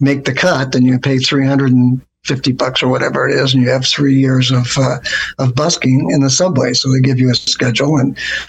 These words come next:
you're at one place for three days and at one time slot, and then you move to another one and another one. And so, so for years, I've been, uh, I, I, I,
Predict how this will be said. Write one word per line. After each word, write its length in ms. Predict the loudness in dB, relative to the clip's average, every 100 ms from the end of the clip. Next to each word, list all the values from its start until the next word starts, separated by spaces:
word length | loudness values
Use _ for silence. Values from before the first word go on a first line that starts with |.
| -6
you're 160 | -2 2
at 60 |
one 200 | 2 2
place 220 | 2 0 0
for 180 | 0 0
three 260 | 0 0
days 340 | 0 0 0 2
and 300 | 2 0 -4 -14 -6
at 120 | -2
one 320 | 2 2 2 2
time 340 | 0 0 0
slot, 360 | 0 0 0 0
and 100 | 2
then 60 | 2
you 120 | 4
move 440 | 4 4 2 0
to 100 | 0
another 260 | 2 2 2
one 200 | 2 2
and 100 | 2
another 280 | 2 2 2
one. 180 | 0 2
And 200 | 0 0
so, 260 | 0 0 -2 -6 -6 -6 -4
so 180 | 0 0
for 240 | 0 2
years, 520 | 2 2 2 0 -2 0
I've 240 | 0 0
been, 340 | 0 2 2 0
uh, 120 | 0 -2 -4 _
I, 80 | -2 -2 -2 -8 -8
I, 140 | -2 2
I, 300 | 2 2